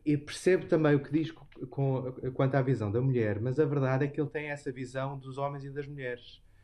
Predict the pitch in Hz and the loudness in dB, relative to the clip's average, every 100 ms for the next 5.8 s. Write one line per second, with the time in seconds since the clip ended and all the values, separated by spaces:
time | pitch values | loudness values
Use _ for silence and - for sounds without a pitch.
0 | - - - 131 131 127 101 92 98 135 | -20 -16 -2 0 4 4 4 -2 -4 4
1 | 135 120 117 127 131 135 131 123 139 131 | 6 6 6 2 2 2 2 2 0 2
2 | 143 147 143 175 - 165 143 107 90 - | 4 4 4 0 0 0 0 -2 -8 -16
3 | - - - - - 110 - 135 117 127 | -20 -20 -20 -20 -10 -6 2 2 4 4
4 | 151 165 165 165 127 131 - 131 123 127 | 4 4 4 4 2 0 -2 2 4 4
5 | 131 131 156 175 180 - - | 2 2 2 2 0 -10 -12